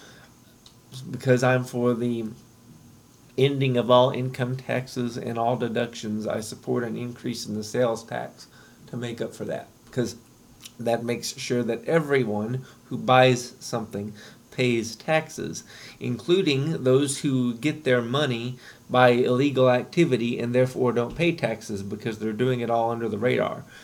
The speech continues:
If we get rid of all income taxes and all deductions and increase the sales tax, that makes sure that everybody, again, everybody has skin in the game, everybody's paying something, even drug dealers, prostitutes,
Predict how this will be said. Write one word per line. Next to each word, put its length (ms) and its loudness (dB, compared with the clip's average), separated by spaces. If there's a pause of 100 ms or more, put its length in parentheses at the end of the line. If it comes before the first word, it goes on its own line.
(140)
If 140 -6
we 100 4
get 180 0
rid 140 2
of 140 2
all 180 2
income 400 -2
taxes 500 -4
and 120 -4
all 160 2
deductions 580 -2
and 100 -4
increase 480 -4
the 140 -12
sales 380 -2
tax, 400 -6 (360)
that 300 0
makes 240 -4
sure 300 2
that 140 0
everybody, 560 2
again, 320 0
everybody 440 2
has 220 2
skin 220 -6
in 140 -2
the 60 -6
game, 380 -6 (440)
everybody's 600 4
paying 380 0
something, 560 -8 (280)
even 600 2
drug 300 2
dealers, 560 2 (260)
prostitutes, 960 0